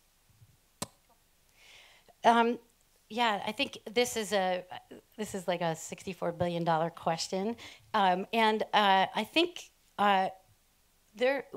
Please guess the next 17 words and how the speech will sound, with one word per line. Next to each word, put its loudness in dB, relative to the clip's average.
we -2
have 2
to, 2
in 0
some 0
ways, 0
I -4
guess -2
there's, -6
there's -8
a -2
lot 2
of -6
different -10
things. -8
One 6
is 0